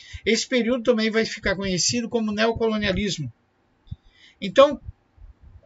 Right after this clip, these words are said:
como nós já vimos, tudo isso acontece porque a Europa passava por um intenso processo de revolução industrial e uma concorrência capitalista predatória entre os países industrializados,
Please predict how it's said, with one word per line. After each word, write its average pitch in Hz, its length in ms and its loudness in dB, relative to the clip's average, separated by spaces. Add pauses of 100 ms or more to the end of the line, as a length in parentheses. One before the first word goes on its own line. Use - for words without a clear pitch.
(120)
como 254 220 4
nós 247 180 2
já 214 180 6
vimos, 185 680 0 (180)
tudo 320 360 6
isso 285 360 8
acontece 180 840 0 (560)
porque 240 460 4
a 220 120 4
Europa 226 460 2
passava 220 500 0
por 233 160 -4
um 233 80 2
intenso 233 640 0
processo 202 560 -2
de 185 80 -6
revolução 175 460 -2
industrial 160 640 0 (400)
e 208 100 2
uma 233 340 6
concorrência 233 960 4
capitalista 214 680 0
predatória 220 720 2
entre 190 220 -2
os - 120 -2
países 170 340 2
industrializados, 147 1000 -6